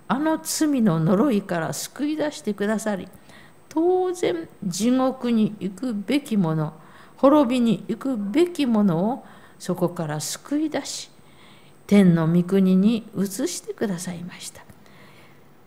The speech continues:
本当の命を私たちに与えてくださいました。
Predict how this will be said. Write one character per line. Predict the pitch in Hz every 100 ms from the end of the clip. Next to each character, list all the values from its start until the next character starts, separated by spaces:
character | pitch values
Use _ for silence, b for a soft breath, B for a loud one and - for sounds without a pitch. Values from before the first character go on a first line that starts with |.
| - - -
本 | - 214 320 339 349 -
当 | 370 320
の | 311 -
命 | - 269 214 185 -
を | 240 - -
私 | - 170 175 151
た | - 143
ち | -
に | 214 294 -
与 | 156 202 240
え |
て | 240 269
く | 233
だ | 220
さ | 214 262
い | 262
ま | 302 -
し | -
た。 | -